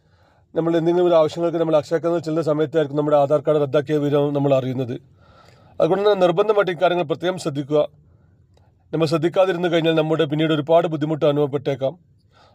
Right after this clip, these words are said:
അതുപോലെ തന്നെ ഇപ്പോൾ ആധാർ കാർഡ് ചെറിയ തെറ്റുകൾ പോലും നമുക്ക് പിന്നീട് വളരെ ബുദ്ധിമുട്ടുകൾ അനുഭവപ്പെടുന്നുണ്ട്. ഇങ്ങനെയുള്ള കാര്യങ്ങളെല്ലാം കറ-, കറക്റ്റ് സമയത്ത് തന്നെ ചെയ്യുക.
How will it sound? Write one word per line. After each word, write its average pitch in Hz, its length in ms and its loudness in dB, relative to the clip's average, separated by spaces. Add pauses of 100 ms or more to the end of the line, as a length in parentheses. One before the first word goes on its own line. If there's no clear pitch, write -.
(100)
അതുപോലെ 165 280 2
തന്നെ 196 160 0
ഇപ്പോൾ 185 280 2
ആധാർ 170 260 2
കാർഡ് 196 220 0
ചെറിയ 175 220 0
തെറ്റുകൾ 170 320 -4
പോലും 165 180 0
നമുക്ക് 151 220 -4
പിന്നീട് 160 260 0
വളരെ 151 240 2
ബുദ്ധിമുട്ടുകൾ 151 400 -2
അനുഭവപ്പെടുന്നുണ്ട്. 135 580 -4 (640)
ഇങ്ങനെയുള്ള 170 360 2
കാര്യങ്ങളെല്ലാം 175 380 2 (120)
കറ-, 147 260 -4
കറക്റ്റ് 151 320 -2
സമയത്ത് 160 240 -2
തന്നെ 160 220 0
ചെയ്യുക. 135 240 -4